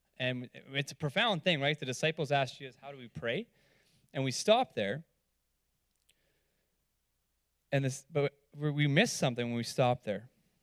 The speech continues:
The second half of that sentence is this, "Lord, teach us to pray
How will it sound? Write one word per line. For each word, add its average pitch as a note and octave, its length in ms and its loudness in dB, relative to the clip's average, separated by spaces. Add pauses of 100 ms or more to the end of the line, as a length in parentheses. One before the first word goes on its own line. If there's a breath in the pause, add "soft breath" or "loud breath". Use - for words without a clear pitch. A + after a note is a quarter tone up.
(580)
The C3+ 80 -10
second F#3+ 300 4
half D#3 240 4
of - 60 -20
that C#3 200 4
sentence C#3 480 -2
is A#2+ 80 -6
this, A2+ 220 -6
"Lord, D#3+ 260 8
teach F#3+ 240 4
us F#3 160 4
to F3 100 -12
pray C#3 460 4